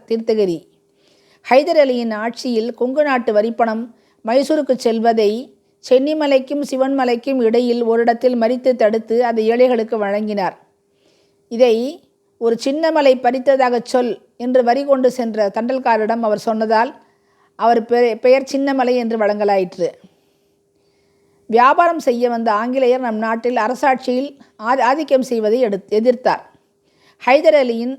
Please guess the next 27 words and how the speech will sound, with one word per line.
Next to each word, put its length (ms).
ஆட்சியில் 580
கொங்கு 280
நாட்டு 300
பகுதிகளில் 480
வரி 180
வசூல் 280
செய்வதை 460
எதிர்த்தாலும் 640
டிசம்பர் 480
ஏழு, 280
ஆயிரத்தி 420
எழுநூத்தி 280
எண்பத்தி 320
ரெண்டுவில் 420
அவர் 260
மறைந்து 460
அவர் 180
மகன் 280
திப்பு 220
சுல்தான் 480
மைசூரின் 480
ஸ்ரீரங்கப்பட்டினத்தில் 920
ஆட்சிக்கு 440
வந்ததும் 420
அவருக்கு 360
உறுதுணையாக 460
இருந்தார். 400